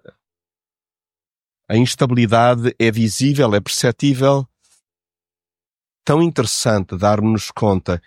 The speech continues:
que é fundamental a percebermos onde estás tu, Jesus. Que eu, eu não, eu,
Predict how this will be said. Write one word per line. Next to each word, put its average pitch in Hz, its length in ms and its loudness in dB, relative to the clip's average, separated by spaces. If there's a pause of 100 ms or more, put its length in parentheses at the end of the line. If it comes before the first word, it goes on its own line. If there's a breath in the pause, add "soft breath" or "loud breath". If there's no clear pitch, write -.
(120)
que 120 120 0
é - 20 4
fundamental 135 1000 2
a 113 60 -2
percebermos 98 640 -4 (100)
onde 139 220 -4
estás - 320 -6
tu, 110 180 -4
Jesus. 78 400 -8
Que - 80 -8
eu, 131 260 -2
eu 143 140 0
não, 147 240 2
eu, 156 180 2